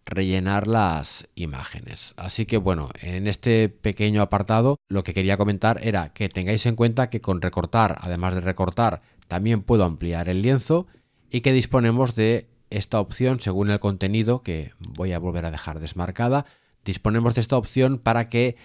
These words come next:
si nos queda una zona vacía, Photoshop pueda intentar inventársela y según cómo quede, pues puede que ya no sirva.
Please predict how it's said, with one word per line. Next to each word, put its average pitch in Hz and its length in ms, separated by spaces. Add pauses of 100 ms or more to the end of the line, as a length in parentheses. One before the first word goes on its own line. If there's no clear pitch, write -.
(100)
si - 260
nos 95 180
queda 123 280
una 117 180
zona 110 240
vacía, 120 520 (140)
Photoshop 117 640 (140)
pueda 107 340
intentar 101 720 (360)
inventársela 104 920 (360)
y 117 200
según 107 300
cómo 113 260
quede, 117 220
pues 98 500
puede 92 220
que 95 120
ya 87 120
no 82 140
sirva. - 500